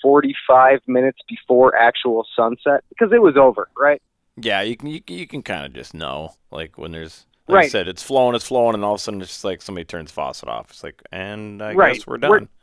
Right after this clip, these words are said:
Speaker 1: Yeah, we're not hunting field mallards where, like, they come out right at last light or, like, super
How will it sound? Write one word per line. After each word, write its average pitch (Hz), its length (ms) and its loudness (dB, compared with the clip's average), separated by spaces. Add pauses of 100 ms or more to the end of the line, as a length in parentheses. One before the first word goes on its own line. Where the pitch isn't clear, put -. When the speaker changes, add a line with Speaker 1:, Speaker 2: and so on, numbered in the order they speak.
(1040)
Speaker 1:
Yeah, 160 220 2
we're 175 140 2
not 214 180 2
hunting 160 520 -6 (340)
field 175 320 0
mallards 117 560 -2 (240)
where, 143 320 4
like, 131 240 2
they 147 100 -4
come 139 240 -2
out 127 220 2
right 131 320 0
at - 80 -4
last 127 400 -2
light 127 400 0 (120)
or, 123 260 -8 (340)
like, 131 240 -6 (200)
super 156 280 -8